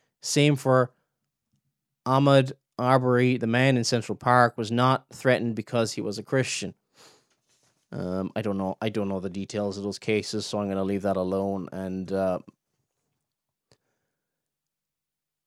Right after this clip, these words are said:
I do know the overall statistics of the cases. There are going to be miscarriages of justice from time to time. I'm not denying that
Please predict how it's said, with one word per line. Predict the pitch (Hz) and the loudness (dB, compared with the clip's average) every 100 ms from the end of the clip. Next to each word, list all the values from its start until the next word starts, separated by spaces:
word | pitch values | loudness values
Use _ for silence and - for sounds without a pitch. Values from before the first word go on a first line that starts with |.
| _ _ _ _ _ _ _ _ _ - | _ _ _ _ _ _ _ _ _ 0
I | 147 | 2
do | 160 | 4
know | 226 190 151 | 6 6 6
the | 135 | 6
overall | 131 123 117 | 4 4 2
statistics | 113 - 147 151 - 117 - | 0 -2 2 4 4 -2 -2
of | 107 | -4
the | 98 | -4
cases. | - 98 95 - 69 104 131 - _ _ | -2 -2 -2 -6 -8 -8 -12 -16 _ _
There | - 110 | -2 2
are | 127 156 | 6 6
going | 143 127 | 6 4
to | 117 | 2
be | 110 | 2
miscarriages | 110 - - 113 104 92 | 0 -4 -4 -2 -2 -6
of | 92 | -6
justice | 113 110 104 - | -6 -6 -8 -10
from | 95 | -8
time | 101 87 | -6 -8
to | - | -8
time. | 90 85 - - | -12 -12 -12 -8
I'm | |
not | 101 101 - _ _ - | -4 -4 -6 _ _ -10
denying | 107 92 87 95 | -6 -6 -6 -8
that | 92 85 101 | -10 -12 -14